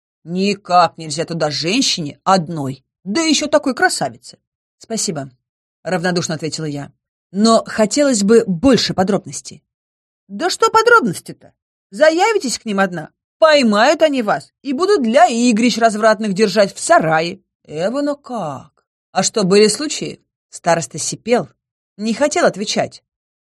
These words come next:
Хозяйка тоже раскраснелась и притихла. "Были", — вдруг сухо ответил Волин. "И? И нельзя тебе туда идти одной. Нечего их дразнить. Они женщин редко видят,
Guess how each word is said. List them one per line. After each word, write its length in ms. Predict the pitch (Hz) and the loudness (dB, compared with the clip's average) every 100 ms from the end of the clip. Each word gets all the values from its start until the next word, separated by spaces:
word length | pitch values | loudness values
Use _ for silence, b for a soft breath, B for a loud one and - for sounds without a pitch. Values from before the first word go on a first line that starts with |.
| _ _ _ | _ _ _
Хозяйка 380 | 139 139 185 302 | -14 -10 -8 -8
тоже 480 | 330 254 196 240 233 _ | -2 0 2 -2 -4 _
раскраснелась 800 | 170 180 - 185 180 180 196 208 | -8 -6 -2 -2 -2 -4 -6 -4
и 40 | 247 | -6
притихла. 640 | 302 - 214 185 208 180 _ _ _ _ _ _ | -8 -8 -8 -8 -10 -14 _ _ _ _ _ _
"Были", — 340 | 165 214 135 - _ _ | 2 2 2 -6 _ _
вдруг 340 | 147 143 160 - | _ -10 -10 -8
сухо 340 | - 190 - | -4 -4 -4
ответил 440 | - - 156 170 | -6 -8 -10 -10
Волин. 340 | 151 143 120 - _ _ _ | -8 -8 -10 -16 _ _ _
"И? 340 | 175 175 202 - _ _ _ _ | -4 -2 -2 -6 _ _ _ _
И 100 | 175 | -4
нельзя 500 | 208 220 151 143 143 _ _ _ | -2 -2 -4 -6 -10 _ _ _
тебе 280 | 160 165 220 | -8 -6 -6
туда 220 | 180 117 | -6 -8
идти 320 | - - 175 | -10 -12 -8
одной. 400 | 147 139 131 135 _ _ _ _ _ _ _ _ _ - | -8 -10 -18 -20 _ _ _ _ _ _ _ _ _ -10
Нечего 320 | 196 - 156 | -8 -6 -8
их 120 | 143 | -8
дразнить. 500 | 143 147 135 135 - _ _ _ | -8 -10 -10 -14 -16 _ _ _
Они 240 | 156 180 | -8 -6
женщин 380 | 156 185 180 170 | -2 -2 -2 -2
редко 300 | 175 233 - | -2 -2 -4
видят, 320 | 147 127 135 | -8 -8 -10